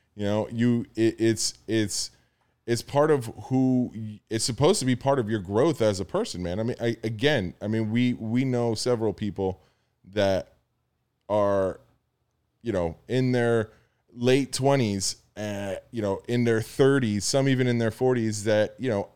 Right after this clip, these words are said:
act and behave and still have the same narrow-minded views and opinions that a fourteen-year-old would have,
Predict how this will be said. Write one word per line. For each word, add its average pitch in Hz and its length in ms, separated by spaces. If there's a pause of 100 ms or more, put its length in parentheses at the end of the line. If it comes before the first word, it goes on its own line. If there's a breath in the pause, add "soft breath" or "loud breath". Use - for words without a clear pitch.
(540)
act 143 500 (320)
and 117 160
behave 123 720 (100)
and 110 160
still 123 520 (400)
have 127 220
the 113 80
same 127 580
narrow-minded 117 880 (100)
views 113 640
and 120 80
opinions 107 680
that 107 240 (140)
a 110 180
fourteen-year-old 101 1080
would 90 160
have, 78 340